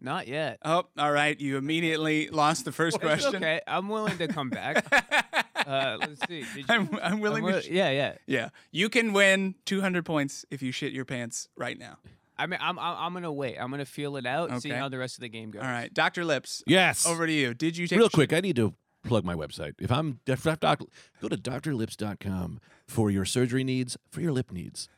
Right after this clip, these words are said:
Speaker 3: I handle both. I handle surgeries. I handle lips. What do your lips need? My lips. It's a kissing website. It's a play on the old kissing booth.
Speaker 2: <laughs> Wait a second. Yeah.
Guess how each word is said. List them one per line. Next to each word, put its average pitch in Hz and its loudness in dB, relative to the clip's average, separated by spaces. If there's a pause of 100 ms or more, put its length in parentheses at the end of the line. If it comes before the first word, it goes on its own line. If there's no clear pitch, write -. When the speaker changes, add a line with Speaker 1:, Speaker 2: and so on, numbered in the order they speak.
(140)
Speaker 3:
I 123 0
handle 123 0
both. 85 -12 (160)
I 90 -8
handle 92 0
surgeries. 170 -2 (280)
I 165 -4
handle 175 -2
lips. - -6 (640)
What 98 4
do 110 6
your 113 4
lips 131 2
need? 170 2 (260)
My 95 -2
lips. - -10 (140)
It's - 0
a - -6
kissing 87 -4
website. 67 -8 (540)
It's 185 2
a 302 4
play 220 6
on 143 -2
the 139 6
old 139 6
kissing 120 4
booth. - -8
Speaker 2:
<laughs> 320 -2
Wait 208 4
a 233 0
second. - -4
Yeah. 180 4